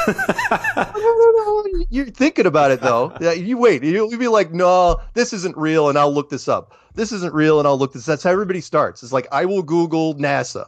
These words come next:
Speaker 2: I will Google gravity. I will Google Elon Musk."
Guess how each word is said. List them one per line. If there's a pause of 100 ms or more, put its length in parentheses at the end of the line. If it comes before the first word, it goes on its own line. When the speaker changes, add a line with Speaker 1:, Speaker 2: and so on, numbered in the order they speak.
Speaker 2:
I
will
Google
gravity.
I
will
Google
Elon
Musk."